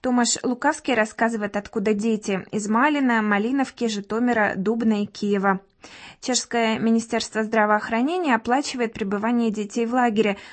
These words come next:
но дорогу в Чехию родителям приходится покрывать за свой счет. «Для многих семей скопить эту сумму непросто», говорит Томаш Лукавский.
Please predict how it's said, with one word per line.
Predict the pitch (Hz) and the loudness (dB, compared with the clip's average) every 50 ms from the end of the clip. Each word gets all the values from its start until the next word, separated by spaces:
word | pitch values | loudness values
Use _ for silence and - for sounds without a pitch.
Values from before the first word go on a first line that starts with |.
| - - | -12 -6
но | 269 302 | -4 -2
дорогу | 269 254 220 233 262 277 254 262 254 - | 2 2 4 4 2 0 0 0 0 0
в | - - | -2 -4
Чехию | - - 254 240 - - 247 220 220 | -8 -6 -6 -6 -4 -2 0 0 2
родителям | 220 214 208 196 220 226 226 - 214 208 202 | 2 2 0 0 -2 -4 -4 -2 -2 0 0
приходится | 202 208 202 - 233 208 220 214 - 202 | 0 -4 -4 -4 -2 -4 -4 -4 -4 -4
покрывать | - 220 208 - 220 220 220 214 208 | -4 -4 -6 -2 -2 0 0 0 0
за | 214 214 | 0 -4
свой | 214 - 226 226 | 0 2 2 2
счет. | 226 - - 254 240 202 - - - - - - - - - - | 2 0 0 0 0 0 0 -6 -20 -20 -20 -20 -20 -20 -18 -8
«Для | - 226 226 214 | -2 0 2 2
многих | 220 240 294 320 269 294 277 | 4 2 2 0 -2 -4 -8
семей | - - 262 254 254 262 262 262 | -6 -6 -2 0 2 2 2 0
скопить | - - - 165 - - 240 240 - 226 | -2 -2 -4 -4 -2 -2 -6 -4 -4 -6
эту | 214 - 214 | -4 -4 -6
сумму | 202 - - 233 233 226 220 | -8 -2 -2 0 2 2 2
непросто», | 214 214 208 208 - 220 208 208 208 202 - - 196 185 | 2 0 -2 -4 -4 -4 -2 -2 -2 -4 -4 -4 -4 -2
говорит | 180 185 180 185 190 190 - | -2 -4 -4 -4 -4 -6 -6
Томаш | - 185 180 180 180 - | -4 -4 -4 -4 -4 -6
Лукавский. | 196 190 - 190 185 180 - - - - 180 175 180 | -8 -6 -6 -6 -8 -8 -8 -12 -10 -8 -6 -6 -8